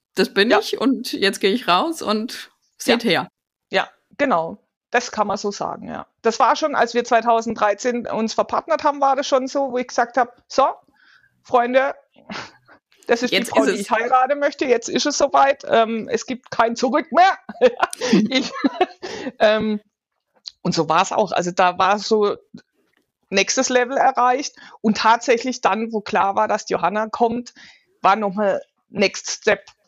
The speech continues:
Speaker 2: zu sagen, „Okay, Johanna wächst in einer gleichgeschlechtlichen Beziehung auf und für sie soll das das Normalste von der ganzen Welt sein“, ja.
Speaker 1: Okay, und dann habt ihr den nächsten großen Step gemacht, nämlich,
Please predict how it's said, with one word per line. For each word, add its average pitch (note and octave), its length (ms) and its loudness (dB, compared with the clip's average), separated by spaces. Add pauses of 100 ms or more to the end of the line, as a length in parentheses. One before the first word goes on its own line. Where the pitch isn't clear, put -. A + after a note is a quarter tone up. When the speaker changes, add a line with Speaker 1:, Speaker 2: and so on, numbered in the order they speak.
Speaker 2:
zu G#3+ 100 -6
sagen, F#3+ 520 0 (220)
„Okay, E3+ 400 0 (480)
Johanna G#3+ 440 0
wächst - 300 -6
in G3+ 140 -4
einer F#3 80 0
gleichgeschlechtlichen F#3 840 -2
Beziehung D4 500 -2
auf D#4 280 0
und A3+ 120 -4
für G3+ 120 -6
sie A3 260 -4
soll G#3 220 -2
das G3+ 160 -6
das - 220 -6
Normalste F#3 640 -2
von G#3+ 160 -6
der G3+ 80 -8
ganzen E3+ 320 -6
Welt C3+ 200 -8
sein“, D2 320 -10
ja. - 140 -16 (1600)
Speaker 1:
Okay, C#3+ 520 -4 (400)
und - 280 -4
dann A3+ 240 2
habt A#3 180 -6
ihr G3 160 4
den F3+ 320 -2
nächsten F3 720 -2 (140)
großen F3 500 0
Step - 480 -2
gemacht, F3+ 580 -2
nämlich, F#3 560 0